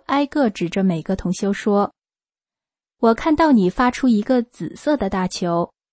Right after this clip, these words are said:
你发出一个黄色的大球，你发出一个蓝色的球，每个人发出一个大大的球，升上天空，跑到了西边的一个地方，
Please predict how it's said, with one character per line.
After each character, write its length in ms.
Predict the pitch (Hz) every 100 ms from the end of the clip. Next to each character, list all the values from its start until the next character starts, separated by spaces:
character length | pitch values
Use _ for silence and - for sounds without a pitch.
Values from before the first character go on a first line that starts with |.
| _ -
你 160 | 196
发 180 | - 208
出 180 | - 214
一 160 | 185
个 240 | 185 196 180
黄 320 | - 160 160
色 220 | - 320
的 140 | 254 190
大 160 | 170
球， 460 | 170 - 165 165 170 _ _ _ _ _
你 180 | 226 208
发 220 | 302 311
出 160 | -
一 180 | 269 208
个 180 | 202 220
蓝 280 | 185 165 170
色 240 | - 320
的 120 | 262
球， 480 | 190 - 175 175 180 - _ _ _ _
每 200 | 214 196
个 180 | 330
人 360 | 311 220 196 202
发 180 | - 220
出 160 | -
一 160 | 214 180
个 240 | 185 190
大 220 | 185 254 240
大 180 | 311
的 140 | 285 185
球， 440 | - 180 175 190 - _ _
升 240 | - 214
上 180 | 220 196
天 240 | 180 233 233
空， 320 | - 285 302 - _ _
跑 180 | - 185
到 140 | 208
了 180 | 196 180
西 260 | 190 - 302
边 200 | 320 311
的 140 | 233
一 120 | 175
个 140 | 180 190
地 180 | 214
方， 380 | 190 202 196 190